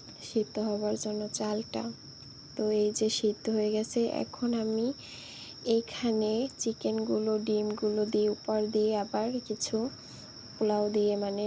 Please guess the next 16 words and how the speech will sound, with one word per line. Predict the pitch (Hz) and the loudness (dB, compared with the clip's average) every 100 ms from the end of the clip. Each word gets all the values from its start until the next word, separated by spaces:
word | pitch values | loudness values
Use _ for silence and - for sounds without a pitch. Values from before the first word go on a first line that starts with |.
| 208 - 226 | -4 -4 -2
ঢেকে | 220 202 208 208 | 0 0 0 0
দিলাম, | 202 208 233 233 | 2 2 2 0
আর | 208 226 - | 0 -2 -4
কিছু | 214 233 254 | -2 -2 0
কাঁচা | 214 214 - 208 | -2 0 0 0
লঙ্কা | 214 214 208 214 | 0 0 -2 0
দিয়ে | 214 233 - - - - - - | 2 0 -2 -12 -16 -18 -14 -6
সাজিয়ে | - 214 208 202 202 | 0 0 2 0 0
দিলাম। | 202 202 202 - | 0 -2 -2 0
তো | 220 | 2
এ-, | 208 - 214 | 0 0 -2
এখন | 220 - 269 233 | -2 0 0 2
এটাকে | 233 233 233 226 | 0 -2 0 0
আমি | 214 220 226 | 0 0 0
ভাপা | 214 - 202 214 | -2 -2 0 0
দেব | 214 | 0